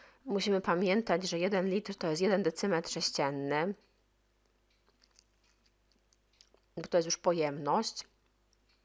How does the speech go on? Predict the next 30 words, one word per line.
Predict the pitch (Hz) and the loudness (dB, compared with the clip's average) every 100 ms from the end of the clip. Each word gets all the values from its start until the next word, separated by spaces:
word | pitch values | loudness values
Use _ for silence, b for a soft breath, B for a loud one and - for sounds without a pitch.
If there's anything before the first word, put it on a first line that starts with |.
| _ - - 226 - | _ -20 -20 -18 -16
Kwadratowe | - 165 165 185 170 | -6 0 0 2 2
to | 160 | 2
jest | 151 | 0
powierzchnia. | - 170 160 143 - 165 202 277 - _ _ _ _ _ _ _ _ - - - | 0 2 2 0 0 2 4 2 -6 _ _ _ _ _ _ _ _ -20 -16 -2
Czyli | 214 233 233 | 0 2 4
zawsze | 233 262 208 | 4 4 2
ilość | 202 196 208 | 2 2 0
decymetrów | 180 180 170 160 | -2 0 0 -2
sześciennych | 180 - 254 240 | -4 2 2 2
to | 233 | 2
jest | 175 | 0
ilość | - 160 190 | 0 0 0
litrów. | 180 196 - 147 B B B B B B B B | -4 -6 -6 -10 B B B B B B B B
Zawsze | - 185 190 180 | -4 -2 0 0
ilość | 185 180 - | 2 0 0
centymetrów | 196 202 269 277 233 | -2 2 2 2 -2
sześciennych | - 226 240 226 220 220 | -6 -2 0 2 0 -2
to | 214 | -4
jest | 196 | -2
mililitrów. | 208 196 196 170 - - | -2 0 -2 -4 -10 -12
To | 147 | -10
też | - 143 | -8 -8
tutaj | 147 139 | -6 -6
w | 135 | -4
sumie | 160 143 | -6 -6
może | 139 139 | -8 -8
się | 147 151 | -8 -10
przydać. | 139 135 131 170 - - _ _ _ _ _ _ _ _ _ _ b b b b b b b b b b b _ | -10 -4 -2 -2 -4 -18 _ _ _ _ _ _ _ _ _ _ b b b b b b b b b b b _
Dlatego, | 185 175 175 170 175 | -6 -2 0 2 2
że | 175 160 | 4 4